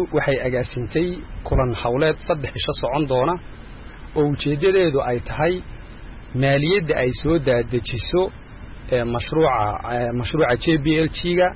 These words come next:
qaybta horumarinta iyo qaybta kabka iyo qaybaha kala duwan ee waxbarashada iyo caafimaadka ay sii dhex mariso, inay hubiso maalkii ay soo daadejisay sanadkii ugu dambeeyey ma loo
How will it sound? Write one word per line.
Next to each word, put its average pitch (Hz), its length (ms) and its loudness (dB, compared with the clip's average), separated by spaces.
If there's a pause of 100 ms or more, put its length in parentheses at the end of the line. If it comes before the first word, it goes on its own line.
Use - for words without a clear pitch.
(160)
qaybta 147 320 2
horumarinta 127 800 2 (600)
iyo 127 240 2
qaybta 139 460 2 (320)
kabka 175 460 2 (520)
iyo 131 240 0
qaybaha 139 480 2
kala 135 260 0
duwan 139 360 2 (100)
ee 131 80 2
waxbarashada 127 720 0
iyo 139 160 2
caafimaadka 127 640 0
ay 113 140 -2
sii 165 240 0
dhex 156 220 0
mariso, 117 400 -2 (600)
inay 170 240 4
hubiso 135 560 2 (540)
maalkii 170 540 2
ay 139 140 2
soo 160 280 0
daadejisay 123 720 0
sanadkii 151 500 0
ugu 147 220 -2
dambeeyey 120 640 2 (540)
ma 127 180 0
loo 156 260 6